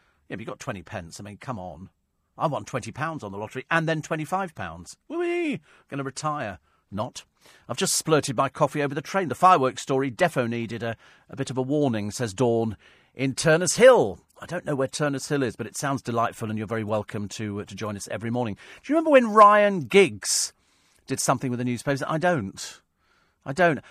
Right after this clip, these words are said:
I d-, I kind of ignore all these gagging orders and people who are complaining about something. I ju-,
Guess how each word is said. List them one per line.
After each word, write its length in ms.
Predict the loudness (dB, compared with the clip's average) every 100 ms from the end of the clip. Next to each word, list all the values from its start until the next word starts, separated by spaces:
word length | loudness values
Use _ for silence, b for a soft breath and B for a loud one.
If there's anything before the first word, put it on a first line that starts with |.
| B
I 120 | -4
d-, 80 | -2
I 140 | -4 -6
kind 260 | -6 -8
of 80 | -6
ignore 400 | -8 -4 -4 -2
all 140 | -4
these 280 | -4 -6 -8
gagging 440 | -8 -6 -6 -8 -8
orders 460 | -6 -8 -10 -12
and 160 | -14 -12
people 260 | -12 -10
who 60 | -12
are 40 |
complaining 540 | -12 -16 -12 -12 -10 -10
about 240 | -12 -12
something. 400 | -14 -14 -14 -14
I 60 |
ju-, 100 | -14